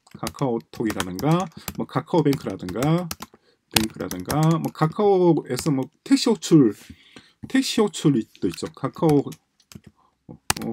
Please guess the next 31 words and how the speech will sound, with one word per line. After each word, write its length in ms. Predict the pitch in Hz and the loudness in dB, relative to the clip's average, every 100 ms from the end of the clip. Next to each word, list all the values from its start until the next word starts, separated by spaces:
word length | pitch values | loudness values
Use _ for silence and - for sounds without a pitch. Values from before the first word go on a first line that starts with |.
| - | -4
호출이라든가 880 | 147 - 117 98 92 87 90 151 190 - - - - | -4 -4 -8 -6 -6 -6 -2 -2 -2 -10 -16 -18 -8
뭐 160 | 117 | -6
등등등 500 | 113 151 165 170 156 117 | 6 10 10 10 4 2
이루 460 | 185 214 180 160 143 | 2 2 6 6 4
말할 280 | 104 131 170 | 2 2 2
수 100 | 151 | 2
없는 200 | 127 117 | 2 0
다양한 360 | 98 120 139 | -2 0 0
기능들을 480 | 135 131 110 104 101 | 0 -2 -4 -4 -6
다 140 | 98 123 - | -4 -6 -2
에이비씨 280 | 110 - - | -4 -4 -8
뱅크에 300 | 98 - 156 | -6 -6 -6
통합을 320 | 110 92 87 | -6 -8 -10
합니다. 180 | 85 - _ _ _ - - - - - - _ _ - | -12 -16 _ _ _ -20 -20 -20 -18 -14 -16 _ _ -12
통합을 300 | 104 95 90 | -10 -8 -10
하고, 260 | 90 202 - - - - - - | -2 -2 -2 -12 -16 -16 -10 0
예, 160 | 170 - - - - | 0 0 -16 -12 -2
굉장히 320 | 233 247 196 | 2 4 2
기능들이 400 | 233 247 233 190 | 2 4 4 2
많을 220 | 127 220 | 2 2
것 80 | 220 | 0
같은데 360 | 175 160 202 147 | 4 4 4 2
이걸 280 | 170 240 220 | 4 4 4
뭐 360 | 180 185 190 - - | 2 2 0 -6 0
오월 240 | 131 180 | 4 4
한 140 | 202 214 | 2 0
달 100 | 185 | 0
동안에 260 | 180 165 | 2 2
어떻게 260 | 113 175 175 | 2 -2 0
이걸 140 | 170 | 0
다 460 | 160 131 151 151 | 0 0 2 2